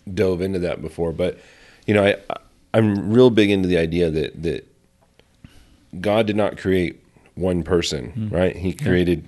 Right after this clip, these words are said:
Speaker 1: you know, at this point, we're up to, what, six, seven billion living right now?
Speaker 2: Yeah.
Speaker 1: Seven billion different people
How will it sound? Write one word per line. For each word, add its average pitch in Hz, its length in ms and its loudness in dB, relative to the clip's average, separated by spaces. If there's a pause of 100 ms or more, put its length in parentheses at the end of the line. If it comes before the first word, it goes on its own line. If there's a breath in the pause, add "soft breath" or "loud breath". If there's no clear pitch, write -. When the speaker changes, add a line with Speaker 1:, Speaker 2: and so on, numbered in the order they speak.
Speaker 1:
you 90 140 -4
know, 80 160 -2
at 76 200 -4
this 92 180 0
point, - 400 -2
we're 87 180 2
up 82 240 -4
to, 82 280 -2
what, 76 360 -6
six, - 380 -4
seven 92 380 0
billion 92 380 2
living 95 540 -2
right 90 220 -2
now? 92 500 0
Speaker 2:
Yeah. 104 220 -8 (760 soft breath)
Speaker 1:
Seven 92 540 2 (220)
billion 85 480 2
different 95 640 0 (360)
people 78 500 -10